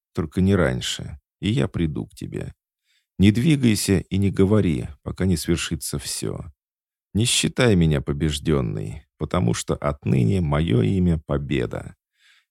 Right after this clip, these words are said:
Не думай, что сила Аэши утрачена и судьба её завершилась. Ты знаешь только одну страницу её жизни.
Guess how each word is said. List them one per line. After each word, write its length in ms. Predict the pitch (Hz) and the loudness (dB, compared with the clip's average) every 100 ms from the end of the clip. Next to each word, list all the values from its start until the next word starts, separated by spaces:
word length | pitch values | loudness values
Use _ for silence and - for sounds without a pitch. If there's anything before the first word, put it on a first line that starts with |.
| - | 0
Не 140 | 107 | 0
думай, 460 | 131 139 117 82 65 | 4 4 6 4 2
что 240 | - 82 | -2 -2
сила 340 | - 90 78 - | 0 2 2 2
Аэши 460 | 80 90 85 - | 2 2 2 0
утрачена 800 | 71 - 95 90 - 80 71 67 - | -2 0 2 2 2 2 2 -2 -8
и 60 | - | -10
судьба 400 | - 73 76 82 | -6 -2 2 2
её 200 | 76 73 | 2 0
завершилась. 960 | 76 73 73 - 71 50 50 - - _ _ _ _ _ - | -2 -2 -2 -4 -6 -6 -8 -12 -16 _ _ _ _ _ -2
Ты 160 | 156 | 0
знаешь 520 | 165 123 131 117 98 - | 0 2 4 4 2 0
только 400 | 104 - 98 90 | 0 2 2 4
одну 260 | 85 98 | 6 4
страницу 600 | - 82 78 80 76 - | 2 0 2 2 0 -2
её 240 | 78 71 69 | 0 0 -2
жизни. 720 | 62 62 60 - 50 50 - | -4 -8 -8 -8 -10 -10 -14